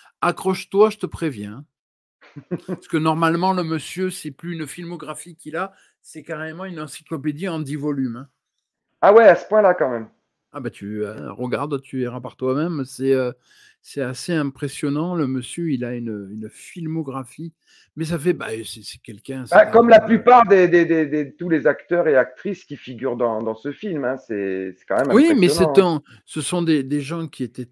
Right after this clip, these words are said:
Speaker 1: très connus à l'époque, euh, mais qu'aujourd'hui, euh, voilà, on les
Speaker 2: Plus
Speaker 1: a, on
Speaker 2: personne,
Speaker 1: les a
Speaker 2: ah oui, plus
Speaker 1: malheureusement,
Speaker 2: personne ne connaît, oui.
Speaker 1: on les a complètement oubliés et c'est dommage parce que lui aussi, euh, quand tu regardes sa filmographie, euh,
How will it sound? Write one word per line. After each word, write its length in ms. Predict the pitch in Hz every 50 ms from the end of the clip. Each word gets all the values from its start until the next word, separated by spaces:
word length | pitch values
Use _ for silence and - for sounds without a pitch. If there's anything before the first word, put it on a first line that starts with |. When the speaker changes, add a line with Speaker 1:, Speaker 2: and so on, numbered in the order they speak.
| _
Speaker 1:
très 240 | - - - 190 185
connus 420 | 185 - - 139 139 147 147 143 131
à 40 | 117
l'époque, 580 | - - - - - 185 202 196 _ _ _ _ _ _ _ _ _ _ _ -
euh, 400 | 131 127 127 123 117 113 107 98 90
mais 160 | 98 107 92
qu'aujourd'hui, 760 | 87 _ - 110 120 110 107 - - 104 110 120 131 135 120 101
euh, 200 | 101 101 95 95 - _ - - - - - -
voilà, 480 | 107 110 110 110 113 110 113 131 135 131
on 100 | 117 101
les 100 | 104 110
Speaker 2:
Plus 100 | 104 -
Speaker 1:
a, 40 | 240
on 20 | -
Speaker 2:
personne, 320 | 247 262 262 233 180 165
Speaker 1:
les 60 | 151
a 20 | 135
Speaker 2:
ah 160 | 139 196 190
oui, 100 | 208 220
plus 100 | 170 -
Speaker 1:
malheureusement, 120 | 131 135 127
Speaker 2:
personne 360 | 139 - - 127 165 156 135
ne 80 | 120
connaît, 280 | 110 - 147 190 208 175
oui. 80 | 143 135
Speaker 1:
on 40 | 139
les 300 | 139 135 131 120 113 139
a 100 | 131 120 - _ _ _
complètement 760 | - 196 180 156 139 - 139 135 131 127 - 127 127 135 139
oubliés 500 | 135 123 120 117 120 127 135 160 180 156
et 60 | 131
c'est 180 | 127 - - 113
dommage 380 | 120 139 156 170 175 170 - _ -
parce 240 | - - - -
que 220 | _ - 139 151 156 _ _ _ - - _ _
lui 300 | 120 127 139 156 185 214
aussi, 500 | 214 190 175 - - - 175 170 185 190 _ _ _ _ _ _ _ -
euh, 400 | 117 123 117 117 113 113 110 110 113 -
quand 260 | 131 127 127 - 135
tu 140 | 120 - 131
regardes 360 | 113 131 135 139 135 135 127
sa 140 | - 120 107
filmographie, 880 | - - - 117 117 127 117 110 110 113 107 - - - 143 147 143
euh, 220 | 113 104 107 107